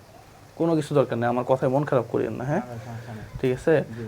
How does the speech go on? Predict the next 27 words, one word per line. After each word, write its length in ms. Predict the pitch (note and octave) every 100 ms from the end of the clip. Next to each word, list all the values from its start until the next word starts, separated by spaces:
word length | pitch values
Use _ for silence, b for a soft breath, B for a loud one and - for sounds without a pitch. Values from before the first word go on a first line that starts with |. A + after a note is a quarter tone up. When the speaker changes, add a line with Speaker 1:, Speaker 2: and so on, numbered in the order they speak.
| -
Speaker 1:
আপনি 300 | A#2 C#3+ C#3
এটা 140 | C3
কিনে 240 | B2+ D#3 D#3
নিবেন, 400 | C#3 C#3+ A#3 B3+
Speaker 2:
জি, 180 | C3+
জি। 160 | B2+ A#2
Speaker 1:
নেওয়ার 300 | C#3 C3+ C#3+ C#3
পরে 240 | C3+ D#3
ইচ্ছা 240 | D3+ - D3
মতো 200 | C3+ C#3
ঘুরবেন 360 | B2+ A#2+ A2+
আপনি। 460 | A2+ A#2 - - C#3+
Speaker 2:
জি, 100 | C3+
জি। 220 | A#2 G#2+ G2 -
Speaker 1:
হ্যাঁ? 240 | D3 E3+ C#3+ -
Speaker 2:
জি। 80 | G#2+ G2 -
Speaker 1:
এটার 280 | C#3+ D#3+ D3+
পিছনে 580 | G3 F#3 F3+ E3+ A3 F#4+ F4+ - - - -
আমার 200 | C#3 C#3
কিছু 260 | D3 C#3+ D3
স্পন্সর 420 | - C#3 C3 A#2
আছে, 220 | A2+ - - - - G#2
Speaker 2:
জি। 80 | G#2 G2+ - - - - -
Speaker 1:
আমার 240 | C#3 C3+
কিছু 180 | C3 D3
শুভাকাঙ্ক্ষী 560 | C#3+ C3+ B2+ C3 C3 C#3
আছে, 340 | C3 D#3 -